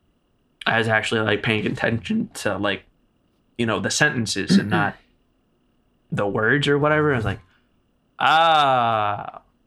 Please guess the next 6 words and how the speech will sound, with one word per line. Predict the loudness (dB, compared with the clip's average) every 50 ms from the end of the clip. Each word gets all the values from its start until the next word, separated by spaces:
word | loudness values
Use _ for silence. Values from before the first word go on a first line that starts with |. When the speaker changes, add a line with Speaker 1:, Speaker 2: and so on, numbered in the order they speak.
| _ _ _ _ _ _ _ -6
Speaker 1:
yeah, | -2 0 0 2 4 4 4 2 0 0 -2
okay. | -2 -2 -2 -2 -2 -4 -4 -6 -10 _ _ _ _ _ -2
I | 0 2 2 4 2 2 2 2 0 0 0 0 0 0 0 0 -2 -4 -6 _ _ _ _ _ _ _ _ _ _ _ _ _ _ _ _ _ _ _ _ _ _ _ _ _ _ _ _ _ _ -2
this | 2 2 2 4 2 0 0 2 2
is | 4 4 4 2 0 0
why | 2 2 4 4 4 2 2 2 2 2 2 0 -2 -4